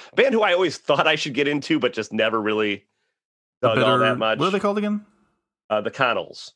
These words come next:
Speaker 2: The Connells. Okay, there you go.
Speaker 1: And then, uh, closing out the soundtrack, other than the piece of score, is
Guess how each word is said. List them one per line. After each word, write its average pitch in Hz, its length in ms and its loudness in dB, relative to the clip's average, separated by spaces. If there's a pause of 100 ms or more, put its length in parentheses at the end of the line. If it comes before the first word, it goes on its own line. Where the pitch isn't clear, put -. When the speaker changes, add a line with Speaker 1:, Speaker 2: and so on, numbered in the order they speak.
(120)
Speaker 2:
The 123 60 -10
Connells. 113 480 -4
Okay, - 160 -10 (140)
there 135 160 -8
you 113 40 -8
go. - 140 -14 (380)
Speaker 1:
And 117 120 0
then, 120 160 0
uh, 107 420 0 (640)
closing 135 320 0
out 143 140 2
the - 60 -14
soundtrack, 107 560 -2
other 113 260 2
than 90 180 0
the 80 220 -6 (100)
piece 104 240 -6
of - 80 -14
score, 117 420 -2
is 85 460 -10